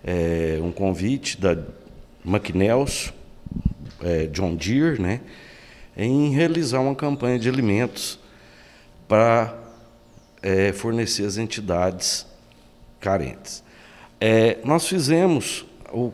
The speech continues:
a, a proposta foi o seguinte: a John Deere, o que nós arrecadarmos, a John Deere ia dobrar a quantidade, né? Então,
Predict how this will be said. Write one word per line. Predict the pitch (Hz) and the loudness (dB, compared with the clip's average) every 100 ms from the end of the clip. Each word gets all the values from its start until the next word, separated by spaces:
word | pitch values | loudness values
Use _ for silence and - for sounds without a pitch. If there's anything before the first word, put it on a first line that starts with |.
| - | -2
a, | 113 104 101 98 | 0 2 2 0
a | |
proposta | 127 135 - 147 156 - | 2 2 4 2 2 -2
foi | 165 160 160 | -4 0 0
o | 143 | 0
seguinte: | - 139 110 87 - - - - - - - - | -4 0 0 0 -4 -14 -18 -20 -20 -20 -20 -6
a | 98 | -4
John | 117 151 143 | 2 4 4
Deere, | 117 175 156 80 - - - - | 2 2 2 2 -4 -18 -20 -8
o | 131 | -8
que | - 180 | -2 0
nós | 175 170 | 2 2
arrecadarmos, | 147 139 143 98 92 147 143 90 78 - - - - - - - - - - - - | 2 0 -2 -2 2 2 2 -2 -6 -14 -18 -20 -20 -20 -20 -20 -20 -20 -20 -20 -14
a | - 117 | -4 0
John | 117 147 | 2 2
Deere | 110 123 143 143 139 | 2 2 2 2 2
ia | 143 | 2
dobrar | 127 160 139 117 117 | 6 6 8 6 4
a | 127 | 2
quantidade, | 131 135 - 120 80 73 - - - - | -2 -2 -2 -2 -2 -2 -8 -12 -12 -12
né? | 80 95 110 - | -6 -4 -6 -12
Então, | - 143 175 160 - | -6 -2 -2 -4 -8